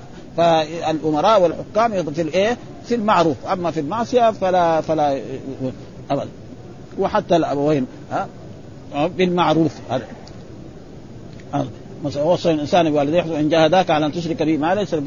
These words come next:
فلا تطعهما وصاحبهما في الدنيا معروف واتبع سبيل من أناب إليه. أبدًا. لا، لا.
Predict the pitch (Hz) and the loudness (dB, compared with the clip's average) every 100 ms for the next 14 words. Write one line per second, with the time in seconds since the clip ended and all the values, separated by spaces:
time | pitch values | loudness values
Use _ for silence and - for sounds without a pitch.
0 | 156 175 190 180 175 151 190 220 247 - | 0 2 2 2 0 0 2 4 2 0
1 | - 165 165 202 190 233 185 185 147 143 | -10 -2 2 4 4 4 0 0 0 0
2 | 165 170 170 214 262 - - - 254 214 | 2 4 6 6 4 -6 -18 -2 4 6
3 | 160 131 - - 196 - 190 170 151 165 | 4 0 -10 -4 -2 2 2 2 0 -2
4 | 247 196 165 156 139 127 113 - 180 160 | 0 -2 -2 0 0 -2 -6 -6 -2 0
5 | 123 127 175 185 160 180 | -2 -2 0 2 4 4